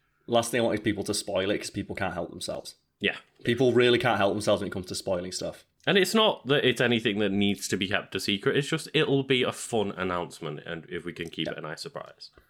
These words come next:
Speaker 1: And it as well being something we've worked on for a while, so to have it all, like, at the last possible second, just, like, fall over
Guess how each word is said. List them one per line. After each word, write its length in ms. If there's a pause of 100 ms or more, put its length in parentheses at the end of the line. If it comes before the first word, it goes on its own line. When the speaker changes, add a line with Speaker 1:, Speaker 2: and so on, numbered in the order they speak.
(260)
Speaker 1:
And 140
it 80
as 120
well 220
being 260
something 240
we've 100
worked 260
on 100
for 120
a 60
while, 300
so 140
to 120
have 200
it 60
all, 380 (400)
like, 140 (260)
at 140
the 80
last 320
possible 380
second, 420
just, 140
like, 140
fall 280
over 320